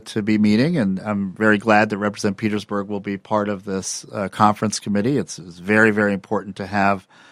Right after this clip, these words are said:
uh, voices, uh, uh, from a-, all over the state and, and both parties, uh, trying to work this out. Um, and we will, um,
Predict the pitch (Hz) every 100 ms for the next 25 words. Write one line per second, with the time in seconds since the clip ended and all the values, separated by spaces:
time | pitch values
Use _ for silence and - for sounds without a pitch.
0 | _ _ 107 98 92 104 107 107 107 98
1 | - 101 95 90 85 - 90 90 90 -
2 | - 95 90 78 - 98 - 107 107 101
3 | 98 95 - 123 131 123 104 92 87 92
4 | 90 82 104 98 - 101 113 123 123 -
5 | 120 104 98 95 - 104 98 101 101 98
6 | - - 101 113 120 _ - - - _
7 | 123 113 107 104 131 120 123 143 156 151
8 | 135 127 120 113 110 107